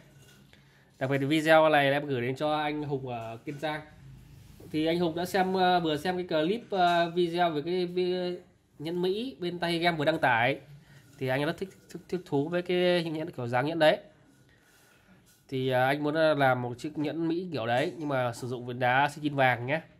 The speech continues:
Thì bên em tay game sẽ chọn một số viên đá phù hợp để làm cái nhẫn đấy cho anh. Thì trên tay em đây một viên satin vàng màu mật ong này, rất là đẹp này,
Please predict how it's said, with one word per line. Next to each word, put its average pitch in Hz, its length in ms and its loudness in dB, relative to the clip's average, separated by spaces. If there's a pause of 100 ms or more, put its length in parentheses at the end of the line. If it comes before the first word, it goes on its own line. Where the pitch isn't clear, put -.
(220)
Thì 120 240 -8
bên 135 160 -4
em 135 180 -2
tay 135 360 0
game 135 180 0
sẽ 135 100 -8
chọn 120 180 -6
một 113 100 -8
số 135 160 -6
viên 135 140 -2
đá 127 140 2
phù 135 160 -2
hợp 117 240 -2
để 107 140 -6
làm 110 260 -4
cái 131 320 -4
nhẫn 139 220 -6
đấy 123 180 -4
cho 135 80 -2
anh. 127 100 0 (1700)
Thì 135 60 -8
trên 147 120 0
tay 156 120 8
em 156 140 8
đây 156 120 2
một 143 80 0
viên 143 140 0
satin 147 320 -6
vàng 127 260 2 (120)
màu 120 80 -6
mật 123 120 -6
ong 143 180 2
này, 131 140 -6 (120)
rất 147 140 -10
là 131 60 -2
đẹp 120 200 -6
này, 113 100 -8